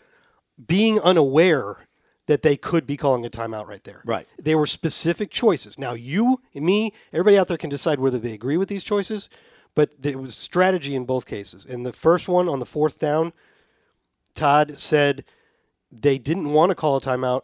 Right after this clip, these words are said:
Speaker 1: because they didn't want to give Cleveland time to think about what would be their final chance.
Speaker 2: Correct.
Speaker 1: So they would have to make their minds up early and go with it rather than get over to the sideline and have a chance to hash it out and everybody decide
Speaker 2: Right.
Speaker 1: what's the best play.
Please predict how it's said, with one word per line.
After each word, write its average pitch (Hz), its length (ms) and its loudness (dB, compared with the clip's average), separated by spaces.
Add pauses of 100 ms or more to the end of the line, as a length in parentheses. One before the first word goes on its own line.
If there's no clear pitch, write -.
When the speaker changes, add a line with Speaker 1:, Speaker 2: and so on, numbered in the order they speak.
Speaker 1:
because 123 240 -8
they 120 80 -4
didn't 143 220 -4
want 135 140 -2
to 123 40 -8
give 120 160 -6
Cleveland 151 420 -2
time 120 360 -4 (200)
to 135 100 -10
think 165 240 -4
about 120 380 -4 (140)
what 127 140 -8
would 117 120 -10
be 123 120 -8
their 107 120 -10
final 123 340 -6
chance. - 540 -12
Speaker 2:
Correct. - 480 -16 (220)
Speaker 1:
So 131 200 -6
they 131 120 -2
would 131 120 2
have 147 160 2
to 127 140 -4 (100)
make 143 220 0
their 156 140 2
minds 147 240 2
up 139 120 -4
early 185 340 2 (880)
and 120 140 -10
go - 100 4
with 147 200 4
it 135 180 0 (300)
rather 151 200 4
than 139 140 -2
get 131 240 -6 (140)
over 147 160 0
to 131 40 -2
the 131 60 -2
sideline 147 340 0
and 127 80 -4
have 127 100 -6
a - 20 -16
chance 135 360 -6
to 113 220 -8 (1120)
hash 147 280 -2
it 143 60 -4
out 139 180 2
and 120 80 -10
everybody 127 260 -2
decide 110 260 -4
Speaker 2:
Right. 85 80 -10
Speaker 1:
what's 120 160 -10
the 113 80 -16
best 104 240 -14
play. 85 120 -18